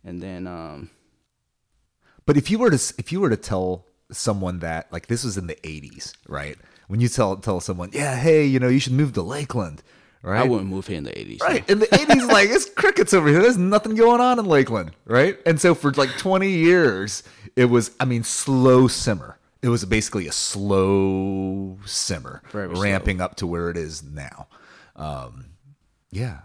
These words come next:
Speaker 2: And did you, did you, so did you grow up here, like, like, going to school here, or
Speaker 1: Pretty
Speaker 2: what?
Speaker 1: much, yeah. I went to
Speaker 2: Yeah.
Speaker 1: Lakeland High School. I graduated there.
Speaker 2: Mm-hmm.
Speaker 1: Uh, went to Polk State College for a couple of years.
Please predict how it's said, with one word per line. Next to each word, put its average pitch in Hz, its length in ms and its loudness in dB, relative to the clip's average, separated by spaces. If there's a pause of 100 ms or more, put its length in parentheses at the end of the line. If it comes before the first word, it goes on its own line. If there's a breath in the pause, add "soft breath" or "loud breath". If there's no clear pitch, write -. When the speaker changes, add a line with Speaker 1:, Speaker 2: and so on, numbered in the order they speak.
(120)
Speaker 2:
And 101 100 -10
did 101 160 -6
you, 113 180 -4
did 90 200 -12
you, 95 60 -14
so 107 200 -2
did 92 140 -6
you 101 60 -8
grow 95 220 0
up 113 140 -6
here, 135 200 -6
like, 104 260 -8
like, 92 180 -6
going 87 180 -12
to 69 60 -18
school 151 280 -4
here, 156 240 -8
or 117 40 -2
Speaker 1:
Pretty 87 160 -2
Speaker 2:
what? 85 140 -4
Speaker 1:
much, - 160 -10
yeah. 127 120 -4
I 117 40 -6
went 117 160 -4
to 98 60 -6
Speaker 2:
Yeah. 101 60 -2
Speaker 1:
Lakeland 98 260 -6
High 101 100 -8
School. 113 220 -10
I 95 80 -8
graduated 92 640 -10
there. 113 320 -8 (380 soft breath)
Speaker 2:
Mm-hmm. 78 220 -12
Speaker 1:
Uh, 98 120 -8
went 104 140 -8
to 101 40 -12
Polk - 400 -10
State 120 240 -10
College 104 300 -10
for 120 100 -14
a 113 40 -12
couple 120 220 -8
of 107 40 -8
years. 101 400 -10